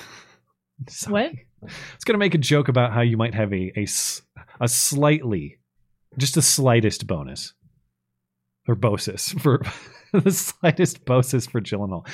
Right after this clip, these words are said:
Speaker 1: Not a throbbing bosis. Nobody has a throbbing
Speaker 2: No.
Speaker 1: bosis for
Speaker 2: No,
Speaker 1: Maggie
Speaker 2: yeah.
Speaker 1: Gyllenhaal. Maggie Gyllenhaal's only, like, forty-five, and my wife and I were talking about this while we were
Speaker 2: Dude,
Speaker 1: watching
Speaker 2: she
Speaker 1: it.
Speaker 2: looks like she's seventy. What happened?
Speaker 1: L-, look up some of the photos currently of Maggie Gyllenhaal, who, again,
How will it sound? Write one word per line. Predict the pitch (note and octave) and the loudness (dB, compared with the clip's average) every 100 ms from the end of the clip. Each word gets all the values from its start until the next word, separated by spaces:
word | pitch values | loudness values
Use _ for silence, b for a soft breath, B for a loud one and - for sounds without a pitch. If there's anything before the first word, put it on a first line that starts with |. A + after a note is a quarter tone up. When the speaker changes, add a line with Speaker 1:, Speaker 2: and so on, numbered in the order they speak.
| B | B
Speaker 1:
Not | D#3 B3 | 4 4
a | C#4+ | 2
throbbing | - C#3 D#3 F3+ E3 C3 | 0 2 4 6 4 2
bosis. | A#2 E2+ - - - - _ - | 0 -4 -8 -12 -14 -18 _ -2
Nobody | B3 A#3 | 2 4
has | F#3+ | 4
a | |
throbbing | - - B2 A#2+ B2+ A#2 G#2 | 2 0 0 2 2 2 0
Speaker 2:
No. | F#2+ | -2
Speaker 1:
bosis | F#2+ - D2+ - b b | -4 -6 -10 -12 b b
for | - | -6
Speaker 2:
No, | A2 | -2
Speaker 1:
Maggie | - | 0
Speaker 2:
yeah. | G#3 F3+ | 2 0
Speaker 1:
Gyllenhaal. | F3 F#3+ G3 F#3+ G#3 G3 B B | -2 -4 -4 -6 -10 -16 B B
Maggie | A3 D4 D#4 | 4 6 6
Gyllenhaal's | D#3+ F#3 G#3+ A3+ F#3 | 6 4 4 4 4
only, | D#3+ F#3 | 4 6
like, | F3+ C#3 | 6 2
forty-five, | - C3 C#3+ C3 A#2+ G#2+ C3 | 0 2 2 2 0 2 2
and | C3 | 2
my | G#2+ | 0
wife | G2+ G#2+ | 0 0
and | B2 | 0
I | A#2+ | 0
were | |
talking | G#2 G2+ | 0 0
about | A2 A2+ | 0 0
this | B2 | -2
while | A#2 | 0
we | G#2+ | 0
were | F#2+ | 4
Speaker 2:
Dude, | C#4+ | 2
Speaker 1:
watching | - | 4
Speaker 2:
she | C3 | 4
Speaker 1:
it. | |
Speaker 2:
looks | C4+ C#4 | 2 2
like | D#4+ | 0
she's | - D4 - | 2 0 -2
seventy. | - A3+ A#3+ A3 F3+ | 0 2 2 2 0
What | D#3 G#3+ | 0 0
happened? | A3+ G#3 A3 C3+ D3+ E3+ | 0 0 4 4 4 4
Speaker 1:
L-, | |
look | C#3 A#3 - | 4 4 2
up | D#3+ F3+ | 0 2
some | - D#3+ | 2 4
of | D3+ | 4
the | B2+ | 2
photos | - C3 C#3 B2 A2+ | 0 2 4 4 2
currently | - - - D#3+ D3+ B2 A2 | -4 -8 0 4 4 4 2
of | A2 | 4
Maggie | G#2+ A2 G#2+ | 2 2 2
Gyllenhaal, | G2+ A#2 A#2 G2+ G2 F#2+ | 2 2 2 2 0 2
who, | A#2+ | 4
again, | A#2 D#3+ G#2+ | 4 4 2